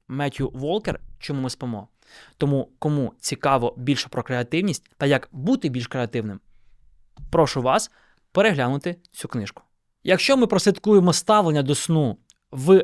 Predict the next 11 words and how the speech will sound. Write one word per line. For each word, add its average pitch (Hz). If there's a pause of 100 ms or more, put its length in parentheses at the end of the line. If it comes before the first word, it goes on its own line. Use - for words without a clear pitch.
двадцятому 135
та 127
двадцять 147
першому 151
столітті, 175
ми 143
можемо 160
чітко 226
для 143
себе 156
зрозуміти, 135